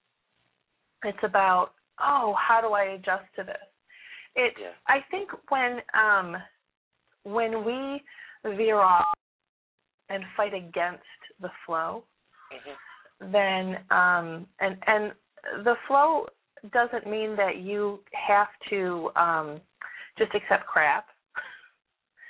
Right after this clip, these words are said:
Speaker 1: But, but when you fight against some of these, this, this flow that's happening, and say, for, for one, for instance, you know, my industry's changing, and if I just said, "No, I'm only gonna deal with New Age stores," and I never change my game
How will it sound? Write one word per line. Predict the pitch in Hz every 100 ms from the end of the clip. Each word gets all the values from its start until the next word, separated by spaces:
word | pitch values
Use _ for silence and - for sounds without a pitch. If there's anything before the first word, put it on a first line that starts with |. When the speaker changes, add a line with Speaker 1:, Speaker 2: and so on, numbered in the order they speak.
| - - -
Speaker 1:
But, | 214 - - _
but | 208 180
when | 214 233
you | 240 -
fight | 233 214
against | 202 202 190 -
some | 196
of | 185
these, | 175 180 - -
this, | 175 - _
this | 175 - -
flow | 190 180
that's | 160 -
happening, | 185 185 185 170 147 185 _ - - _ _ -
and | 190 185
say, | 180 -
for, | 202 180 - -
for | 185
one, | 180 180 185 _ _
for | 202 185
instance, | 185 - 165 170
you | 185
know, | 160 151
my | 180 180 185
industry's | 180 175 - 170 - -
changing, | 196 196 185 165
and |
if | 170 196
I | 190 240
just | 240 240
said, | 190 185
"No, | 269 285
I'm | 254 247
only | 269 254
gonna | 240 220
deal | 208 220
with | 208 196
New | 214 214
Age | 180 -
stores," | - 165 156 160 - - - -
and | 202 202
I | 196
never | 202 202 202 185 175 - _ _ _ -
change | 233 214 214
my | 190
game | 190 196